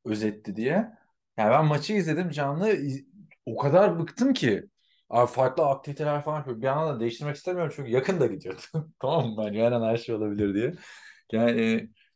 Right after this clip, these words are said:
Denver bu Russell Wilson'a bu kontratı nasıl vermiş? Daha kötüye gitti takım yani. Teddy Bridgewater'lı, Drew Luck'lı takımlardan daha kötü oldu Denver. Hücum çok kısır. Yani maçı da kaybettiler.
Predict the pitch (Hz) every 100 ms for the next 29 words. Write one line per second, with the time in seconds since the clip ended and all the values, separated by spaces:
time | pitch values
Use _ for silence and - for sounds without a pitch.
0 | _ 113 107 131 151 160 143 127 131 113
1 | 123 135 139 139 147 147 143 123 117 139
2 | 135 139 131 120 135 - 151 139 120 104
3 | - - - 95 135 143 156 160 170 160
4 | 143 147 139 139 - 135 135 135 127 120
5 | 117 117 120 120 123 139 135 131 123 135
6 | 135 120 117 127 120 135 127 123 131 127
7 | 131 135 127 135 135 127 117 101 98 104
8 | 101 98 101 113 104 131 - - - -
9 | - - - _ _ _ _ - 123 -
10 | 143 147 143 _ _ _ - 120 110 107
11 | 107 113 117 117 127 117 117 117 127